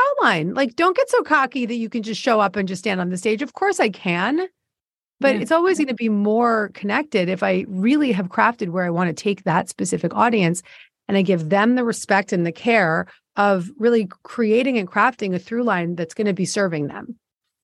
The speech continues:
Speaker 2: Mm.
Speaker 1: Um, does that mean that I couldn't just walk on a stage and give a talk? Of course I can. But I think that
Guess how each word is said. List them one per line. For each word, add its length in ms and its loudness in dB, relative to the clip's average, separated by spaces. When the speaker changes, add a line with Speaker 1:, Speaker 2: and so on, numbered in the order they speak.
Speaker 2:
Mm. 260 0
Speaker 1:
Um, 280 4
does 160 2
that 140 2
mean 160 4
that 120 4
I 80 2
couldn't 200 -2
just 140 -4
walk 220 2
on 80 0
a 80 0
stage 260 -2
and 80 0
give 120 -4
a 60 -8
talk? 240 0
Of 100 -6
course 220 -4
I 80 0
can. 320 -6
But 300 2
I 80 2
think 240 0
that 260 2